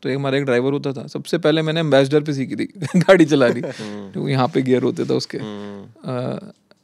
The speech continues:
Speaker 1: और, अ, फिर मेरे नाना जी के पास एक गाड़ी थी, तो उनके घर से पहले मैं और मेरा दोस्त धक्का मार के बाहर निकाल देते थे।
Speaker 2: हम्म।
Speaker 1: फिर जीके एम ब्लॉक मार्केट में जाके गेड़ी मार के वापस आके, गाड़ी बंद करके, धक्का मार के अंदर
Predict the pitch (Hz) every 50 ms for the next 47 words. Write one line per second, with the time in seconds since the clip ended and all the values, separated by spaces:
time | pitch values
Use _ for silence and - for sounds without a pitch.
0 | _ _ 135 127 127 127 127 131 127 127 127 123 123 123 120 - - _ _ -
1 | - 147 139 143 139 143 147 143 139 127 123 127 131 131 135 139 135 139 135 139
2 | 131 131 127 - - - _ _ _ _ _ _ _ - 127 127 131 - - -
3 | - 131 117 113 123 123 - 135 123 113 117 _ _ _ _ _ _ _ - -
4 | - 143 143 131 135 127 117 - - 135 139 131 127 127 127 127 127 127 123 127
5 | 127 131 131 127 127 123 127 131 131 131 - - - _ _ _ _ _ _ _
6 | - - 127 123 - - 131 131 127 127 123 135 131 127 123 123 127 113 120 117
7 | 123 127 127 139 120 120 113 104 - 104 101 101 98 92 - _ _ _ - 139
8 | 135 131 127 127 131 131 123 127 139 131 131 131 131 127 123 127 120 123 131 127
9 | 127 127 127 127 127 131 127 127 127 123 120 123 117 113 110 131 123 117 - -
10 | 120 127 113 - - 127 143 165 - _ _ _ _ - - 127 120 131 135 131
11 | 127 127 127 123 120 - 143 156 147 127 123 - 135 127 127 123 123 123 135 123
12 | 123 120 123 110